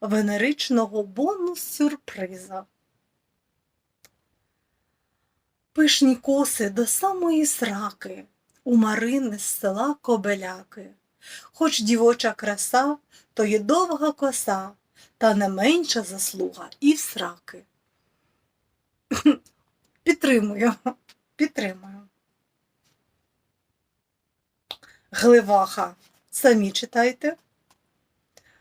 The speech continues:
М. Про Болград самі читайте. Про Суми теж самі читайте. Господі, ну що це таке?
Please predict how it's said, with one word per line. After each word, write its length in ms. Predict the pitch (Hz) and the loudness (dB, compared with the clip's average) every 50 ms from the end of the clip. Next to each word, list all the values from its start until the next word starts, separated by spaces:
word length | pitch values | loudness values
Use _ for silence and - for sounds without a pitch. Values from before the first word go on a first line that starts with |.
| _ _ _ _ _ _ _ _ _ _ _ _ _ _ _ _ _ _ _ _ - - - - - _ _ - | _ _ _ _ _ _ _ _ _ _ _ _ _ _ _ _ _ _ _ _ -20 -20 -20 -20 -20 _ _ -2
М. 1080 | 220 233 226 220 220 220 220 220 220 220 214 214 214 214 214 214 214 214 233 240 233 220 _ _ _ _ _ _ _ _ _ _ _ _ _ _ _ _ _ _ _ _ _ _ _ _ _ _ _ _ _ - - - _ - _ _ _ _ _ _ _ _ _ _ _ _ _ _ | 0 0 0 0 -6 -8 -10 -12 -16 -18 -20 -20 -20 -20 -20 -20 -14 -8 -6 -6 -6 -6 _ _ _ _ _ _ _ _ _ _ _ _ _ _ _ _ _ _ _ _ _ _ _ _ _ _ _ _ _ -20 -20 -20 _ -20 _ _ _ _ _ _ _ _ _ _ _ _ _ _
Про 200 | - 254 254 226 | 6 6 6 8
Болград 600 | 196 - - 254 226 208 214 208 185 185 190 - | 6 4 4 4 2 0 2 2 0 0 -2 -2
самі 360 | - 285 277 269 254 233 214 | 2 4 4 6 6 4 4
читайте. 760 | - - 233 220 - - 233 240 247 254 254 - - 240 233 - _ _ _ _ _ _ _ _ _ _ _ _ _ _ _ _ _ _ _ _ _ _ _ _ _ _ _ _ _ _ _ _ _ _ _ _ _ _ _ _ _ _ _ _ - - - - - - - _ | 2 0 -2 -2 0 2 4 4 4 2 0 -4 -10 -12 -12 -12 _ _ _ _ _ _ _ _ _ _ _ _ _ _ _ _ _ _ _ _ _ _ _ _ _ _ _ _ _ _ _ _ _ _ _ _ _ _ _ _ _ _ _ _ -10 -8 -8 -8 -8 -10 -14 _
Про 240 | - 427 440 453 453 | -4 0 0 2 2
Суми 680 | 440 - - - 440 427 427 440 453 403 370 381 381 | 2 0 -2 -2 -2 -2 -2 -4 -4 -2 0 0 0
теж 340 | 381 _ 370 349 349 339 - | 0 _ 0 2 2 0 -2
самі 360 | - - 320 294 262 277 294 | -2 0 0 2 4 2 2
читайте. 480 | 285 - 311 - 320 311 320 320 349 349 | 2 0 -2 2 4 2 4 4 2 0
Господі, 540 | 339 359 392 392 392 - - 285 240 254 285 | 2 2 2 0 0 0 0 0 0 0 0
ну 120 | 247 330 | -2 -2
що 220 | - - 440 415 | -2 -2 -2 -2
це 140 | 392 381 311 | 0 0 -2
таке? 420 | 233 - 262 254 - 262 233 233 | 0 0 -2 -2 -2 -4 -4 -4